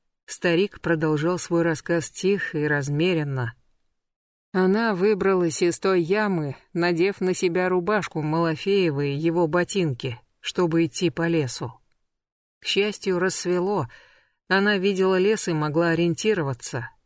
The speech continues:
искать путь к дороге. Со сломанной рукой она вокруг бункера натыкала веток, отмечая место.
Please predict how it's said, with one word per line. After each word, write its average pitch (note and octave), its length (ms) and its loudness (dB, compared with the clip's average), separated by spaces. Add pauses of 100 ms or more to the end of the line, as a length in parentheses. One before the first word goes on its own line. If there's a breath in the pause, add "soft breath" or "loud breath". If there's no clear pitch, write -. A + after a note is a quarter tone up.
(160)
искать F3 560 -2
путь - 500 -6
к D#3+ 100 -4
дороге. D#3 580 0 (1120)
Со E3+ 200 -2
сломанной F3+ 500 0
рукой F3+ 400 0
она D3+ 260 0
вокруг D#3+ 400 -2
бункера D#3+ 540 0
натыкала D#3+ 540 -2
веток, E3 560 -2 (480 soft breath)
отмечая E3 580 0
место. D3+ 520 -4